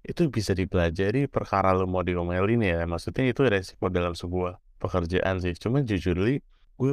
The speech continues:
pernah down banget sampai nangis ketika ada beberapa informasi-informasi terkait aturan yang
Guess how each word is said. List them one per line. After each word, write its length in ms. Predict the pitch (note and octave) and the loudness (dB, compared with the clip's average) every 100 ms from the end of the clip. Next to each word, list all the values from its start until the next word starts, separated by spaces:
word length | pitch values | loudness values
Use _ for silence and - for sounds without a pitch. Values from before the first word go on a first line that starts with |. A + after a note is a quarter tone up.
| - | 0
pernah 320 | A2+ A2 G#2 | 2 2 0
down 480 | G2 G2+ F#2+ F#2+ F#2 | -2 2 2 2 2
banget 320 | F2+ G#2+ - | 2 2 0
sampai 240 | G#2+ G2+ G2 | -2 0 0
nangis 400 | F2+ F#2 A#2 - | 0 -2 -4 -6
ketika 560 | - G#2 G2+ G2 A#2+ - _ _ _ - | -6 -2 -2 0 -2 -4 _ _ _ -4
ada 320 | G2 A#2+ C3 | 0 2 2
beberapa 880 | A2+ F#2+ F#2+ F2+ - F2+ F2+ F2+ E2+ _ _ - | 2 2 2 2 2 0 0 -4 -10 _ _ -4
informasi-informasi 1500 | A2 G2+ - G2 F#2 F2 - F#2+ - F#2 F2 E2 - A2+ B2 _ _ - | 0 0 2 0 0 -2 -2 -4 -4 -2 -2 -2 0 0 -2 _ _ -10
terkait 400 | - - G2+ F#2+ | -8 0 2 2
aturan 560 | - F#2+ F#2+ G2+ A#2 A#2 | 2 -2 0 0 2 2
yang 180 | A#2 | 0